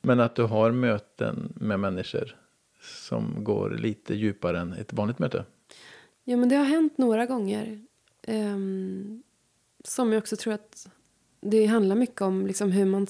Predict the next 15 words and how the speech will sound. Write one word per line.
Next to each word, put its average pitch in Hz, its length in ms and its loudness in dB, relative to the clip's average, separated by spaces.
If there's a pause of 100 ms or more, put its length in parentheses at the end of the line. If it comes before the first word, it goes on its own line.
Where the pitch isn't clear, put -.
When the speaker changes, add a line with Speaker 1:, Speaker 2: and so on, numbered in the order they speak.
(120)
Speaker 2:
hur 233 180 2
man 220 160 4
ser 269 340 0
på 277 120 -10
andra 196 180 0
människor, 190 500 -4
eller 220 180 0
hur 214 200 2
öppen 226 400 -4
man 247 140 0
är 208 180 -6 (240)
och - 40 -10
Speaker 1:
Mhm. 208 200 4
Speaker 2:
mottaglig 208 420 -4 (180)
för. 208 300 -8